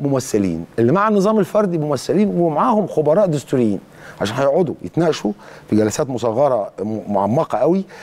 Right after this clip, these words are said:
يا جماعة، أنا مع القائمة النسبية يبقى شكلها كذا،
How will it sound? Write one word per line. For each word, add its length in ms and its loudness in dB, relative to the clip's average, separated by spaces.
يا 60 2
جماعة، 380 0
أنا 340 0
مع 260 0
القائمة 280 -2
النسبية 420 2
يبقى 120 2
شكلها 520 -2
كذا، 240 -4